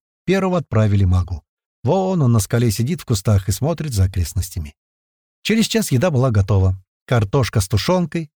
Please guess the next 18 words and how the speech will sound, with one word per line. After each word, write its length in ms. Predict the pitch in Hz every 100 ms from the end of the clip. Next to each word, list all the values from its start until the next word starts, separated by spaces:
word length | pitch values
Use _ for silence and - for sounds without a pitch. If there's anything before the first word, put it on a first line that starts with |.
| _
нарезка 400 | 117 196 190 -
из 100 | 98
мяса, 400 | 92 180 175 165
консервы, 640 | - 104 98 185 180 131
хлеб, 400 | 98 139 180 175 -
по 100 | 151
которому 500 | 175 156 151 160 156
я 160 | 156
безумно 680 | 139 143 131 127 156 139 135
соскучился. 760 | 131 113 - 98 95 - 95 - _ _ -
Даже 300 | 127 113 135
выпить 440 | 135 196 - 180
нашлось. 500 | 175 - 113 87 - _ _ _ _
В 120 | 101
общем, 440 | 202 208 - 190 180 _ _ _
наелись 460 | 208 147 131 123 101
до 100 | 101
отвала. 460 | 98 87 80 69